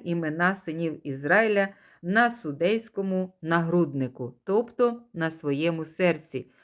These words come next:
коли входитиме у святилище. Це свідчення повсякчасної пам'яті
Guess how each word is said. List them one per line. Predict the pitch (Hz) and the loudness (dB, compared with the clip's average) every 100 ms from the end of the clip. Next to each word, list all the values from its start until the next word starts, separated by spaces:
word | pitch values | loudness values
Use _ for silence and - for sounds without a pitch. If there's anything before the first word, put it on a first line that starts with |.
| _ | _
коли | - 143 131 | 0 2 2
входитиме | - 185 196 208 208 196 190 185 | 0 0 0 0 -2 -2 -2 -4
у | - 147 | -10 -12
святилище. | - 151 151 151 143 131 131 - 117 - _ _ _ _ | -6 -4 -4 -2 0 -2 -4 -8 -8 -8 _ _ _ _
Це | 233 262 | 4 4
свідчення | 254 180 226 - 214 202 196 196 _ _ | 0 -6 -6 -4 -2 0 -2 -4 _ _
повсякчасної | 240 240 220 175 - 208 233 240 196 160 | 2 2 0 -2 -2 0 0 0 -4 -2
пам'яті | 147 - 180 214 196 190 175 175 | -2 0 2 2 -2 -4 -6 -6